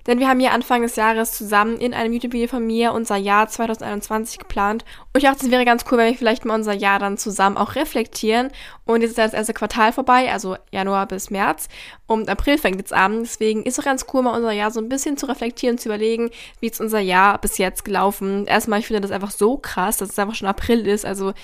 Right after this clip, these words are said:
wo ist bei dir die Zeit hin? Ihr könnt mir gerne mal schreiben, wie ihr das Ganze empfindet, also ob ihr denkt, die Zeit vergeht schnell oder eher langsam. Manchmal denke ich mir, die Zeit vergeht richtig langsam, manchmal irgendwie richtig schnell. Ja, <laughs> also eigentlich ist es voll krass, weil mein Persönlichkeitstyp ist E N T J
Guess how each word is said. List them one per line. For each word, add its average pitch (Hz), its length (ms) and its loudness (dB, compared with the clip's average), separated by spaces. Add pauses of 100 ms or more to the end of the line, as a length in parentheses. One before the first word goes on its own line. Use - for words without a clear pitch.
(220)
wo 254 120 6
ist 277 100 4
bei 269 140 2
dir 247 60 0
die 240 80 -4
Zeit 247 420 0
hin? 202 180 0
Ihr 226 80 -4
könnt 220 160 -6
mir 208 140 -2
gerne 202 100 -2
mal 202 120 -2
schreiben, 202 480 -2 (400)
wie 220 100 -6
ihr 220 160 4
das 214 120 0
Ganze 214 260 0
empfindet, 214 300 -2
also 214 160 -2
ob - 60 -10
ihr 202 220 -2
denkt, 196 220 -4
die - 40 -16
Zeit 220 100 -4
vergeht 196 200 -6
schnell 214 180 -6
oder 220 100 -4
eher - 120 -6
langsam. 202 560 -6 (380)
Manchmal 233 220 0
denke 226 160 2
ich 240 60 0
mir, 226 100 4
die 220 60 4
Zeit 226 180 0
vergeht 202 240 0
richtig 254 280 -2
langsam, 220 360 0
manchmal 220 260 -4
irgendwie 208 200 -2
richtig 285 340 -4
schnell. 226 340 -2 (480)
Ja, 180 300 2 (340)
<laughs> 226 60 2 (200)
also 214 220 2
eigentlich 226 280 4
ist - 60 -6
es 220 120 -6
voll 202 160 2
krass, 220 320 2
weil 196 220 4
mein 202 100 0
Persönlichkeitstyp 214 960 0
ist - 260 -2
E 214 140 2
N 214 100 2
T 214 240 -2
J 202 340 2